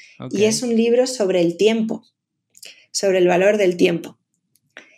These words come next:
Speaker 2: Y, y bueno, si a alguien de los que nos escuchan le, le divierte la literatura, eh, infantil,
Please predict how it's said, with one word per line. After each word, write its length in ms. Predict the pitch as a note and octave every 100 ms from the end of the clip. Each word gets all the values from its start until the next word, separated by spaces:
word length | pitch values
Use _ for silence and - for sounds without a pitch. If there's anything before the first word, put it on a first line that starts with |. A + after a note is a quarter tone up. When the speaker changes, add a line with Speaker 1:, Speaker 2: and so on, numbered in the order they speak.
| _ _ _
Speaker 2:
Y, 840 | A3 G#3+ G#3 G3 F#3 F3 F3 E3+ -
y 60 |
bueno, 360 | F#3 F#3 - -
si 280 | - - G3+
a 100 | G3
alguien 340 | F#3+ G#3+ A3 G#3+
de 80 |
los 160 | G3 F#3+
que 80 | G3
nos 120 | F#3+
escuchan 440 | F#3+ - A3 G#3+ G#3
le, 480 | F#3+ F#3 F3+ F3+
le 160 | F3 F3
divierte 420 | F3+ F3+ G3 D#4
la 200 | C#4 G3
literatura, 1120 | F#3 F3+ F#3 F3+ G3+ F#3+ F#3 F#3 F#3 F#3 F#3+ -
eh, 320 | G3 F#3+ F#3
infantil, 600 | F#3+ F#3+ F#3+ F3+ C#4 -